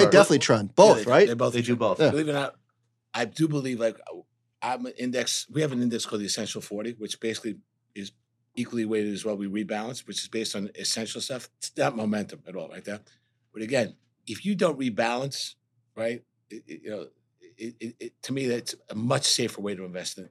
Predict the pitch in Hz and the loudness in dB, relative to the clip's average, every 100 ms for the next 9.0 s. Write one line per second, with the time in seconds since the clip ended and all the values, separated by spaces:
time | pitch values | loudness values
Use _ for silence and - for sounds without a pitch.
0 | _ 101 92 98 87 82 76 - - _ | _ -12 -12 -12 -16 -16 -20 -20 -20 _
1 | _ _ _ _ 156 165 - _ _ - | _ _ _ _ -8 -8 -16 _ _ -2
2 | 139 160 151 131 127 - 117 - 107 101 | 0 0 -2 -4 -4 -4 -6 -6 -6 -8
3 | - 131 110 110 107 101 101 98 92 101 | -4 -2 -2 -4 -4 -6 -10 -10 -12 -10
4 | 92 - 85 _ - - - 143 147 180 | -12 -14 -14 _ -20 -20 -10 -2 2 4
5 | 156 127 - 131 101 110 107 117 120 123 | 4 2 2 2 2 -2 -2 -2 -4 -4
6 | - 120 120 127 139 190 _ - - _ | -4 -6 -8 -8 -8 -10 _ -20 -20 _
7 | _ 117 123 156 147 147 - 135 127 117 | _ -4 -2 0 -2 -4 -2 -2 -2 -4
8 | - 120 127 - 104 98 104 98 98 | -4 0 0 0 -4 -6 -6 -6 -8